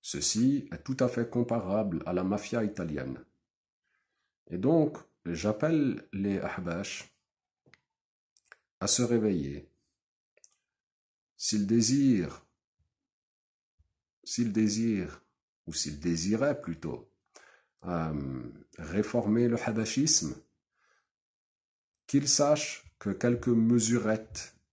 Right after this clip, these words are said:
ne suffiront pas au regard de l'ensemble de la situation. J'y suis allé de façon extrêmement douce, de façon globale et progressive sur le fond scientifique des questions,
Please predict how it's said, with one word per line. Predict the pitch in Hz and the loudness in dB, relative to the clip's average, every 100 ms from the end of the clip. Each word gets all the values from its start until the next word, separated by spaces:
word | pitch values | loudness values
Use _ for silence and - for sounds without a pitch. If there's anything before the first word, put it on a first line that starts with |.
| - | -4
ne | 95 107 | 0 0
suffiront | - - 117 - 113 98 95 | 0 0 -2 0 0 0 -4
pas | - 90 87 - _ _ _ _ _ _ _ _ _ _ _ _ _ _ 90 | -2 -2 -2 -8 _ _ _ _ _ _ _ _ _ _ _ _ _ _ -4
au | 90 | -2
regard | 92 98 120 127 104 73 - _ _ _ | 0 4 6 6 2 -4 -16 _ _ _
de | 82 92 85 78 73 69 | -6 -4 -4 -4 -6 -8
l'ensemble | 76 92 104 - 117 95 73 71 | -4 -2 0 2 0 0 -4 -6
de | 80 | -4
la | 92 | 0
situation. | 92 90 - 80 - 65 - - - - _ _ _ _ _ _ _ - _ _ _ _ _ _ _ - _ _ _ - - | 0 0 -2 -4 -4 -6 -12 -18 -20 -20 _ _ _ _ _ _ _ -20 _ _ _ _ _ _ _ -20 _ _ _ -18 -6
J'y | 104 | 0
suis | - 117 | 2 2
allé | 120 120 143 143 | 4 4 4 2
de | 107 | 0
façon | 101 101 - - 101 98 101 - - | -2 -2 0 0 -2 -2 -6 -12 -6
extrêmement | 107 - - 117 113 110 107 104 95 85 - _ 101 | -2 0 0 2 4 4 4 4 0 -6 -18 _ -4
douce, | 87 226 - - - | 4 6 8 6 4
de | 87 82 | -4 -6
façon | - - 82 | -4 -4 -2
globale | 76 82 110 107 | -4 -2 0 0
et | |
progressive | 90 98 80 90 - - 123 | -2 -4 -2 4 4 4 2
sur | - 90 90 | 0 2 0
le | 85 | -2
fond | - 147 | 0 2
scientifique | 151 - 92 87 90 - 101 85 | 4 4 2 -2 -6 -4 -4 -2
des | 90 | -2
questions, | 87 - - | 0 0 0